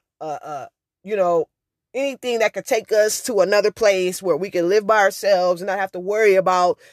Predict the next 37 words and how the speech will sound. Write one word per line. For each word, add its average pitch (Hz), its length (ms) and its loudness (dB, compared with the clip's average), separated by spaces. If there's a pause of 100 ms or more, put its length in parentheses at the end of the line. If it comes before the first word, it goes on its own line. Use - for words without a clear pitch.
(140)
bumping 208 400 -2
into 208 300 -6
each 160 140 -10
other. 135 320 -8 (260)
We 208 140 -4
don't, 180 180 4
we're 196 80 -2
not 196 140 0
gonna 196 160 -2
have 190 120 -4
to 180 60 -6
worry 202 320 0
about 190 380 2
waking 190 340 -2
up 180 160 -2
and 160 100 -10
stepping 190 360 -2
out 180 260 -2 (260)
and, 180 200 0
and 185 200 -2
being 196 220 -4
amongst 185 440 -2
each 180 180 -10
other. - 340 -8 (280)
So 220 180 0
we 226 160 -6
need 233 160 -8
to 226 80 -14
start 196 260 0
thinking 208 260 -8
about 185 440 0 (160)
how 240 380 0
we're 214 180 -2
gonna 196 400 -2 (520)
change 240 640 0
our 185 180 -2
dynamic 170 840 -4